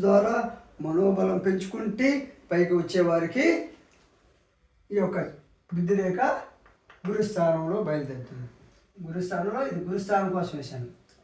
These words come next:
గురుస్థానంలో, ఇది గురుస్థానంలో నుండి ఎవరికైతే బుద్ధిరేఖ బయలుదేరుతుందో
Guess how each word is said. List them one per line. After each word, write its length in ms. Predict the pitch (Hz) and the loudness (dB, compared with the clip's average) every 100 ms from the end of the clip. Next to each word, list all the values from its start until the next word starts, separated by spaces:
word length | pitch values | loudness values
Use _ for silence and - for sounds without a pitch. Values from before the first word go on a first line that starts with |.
| _ - | _ -14
గురుస్థానంలో, 880 | 156 196 196 226 220 214 220 220 220 196 | -6 -6 -4 0 4 4 2 0 -2 -2
ఇది 120 | 180 208 175 | -4 -4 -2
గురుస్థానంలో 600 | 180 - 170 170 185 269 605 - - - - | -4 -2 0 0 0 2 0 -2 -18 -20 -10
నుండి 260 | 190 185 262 349 - - 165 | -6 -4 -4 -6 -10 -14 -10
ఎవరికైతే 400 | 180 185 202 185 135 | -6 -2 0 -2 -4
బుద్ధిరేఖ 420 | 147 165 196 196 180 | -6 0 2 2 0
బయలుదేరుతుందో 680 | 151 175 180 175 - 175 226 | -2 -2 0 -2 -2 2 6